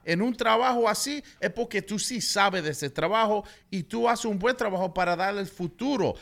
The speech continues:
You could teach people, ¿entiendes? What not to do. Eso, esos son los puntos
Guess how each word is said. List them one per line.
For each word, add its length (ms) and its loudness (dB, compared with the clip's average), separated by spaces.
You 100 0
could 160 -4
teach 320 0
people, 460 -6
¿entiendes? 520 2
What 300 2
not 340 6
to 80 -2
do. 320 -4
Eso, 240 0
esos 360 -2
son 180 -2
los 160 0
puntos 500 -2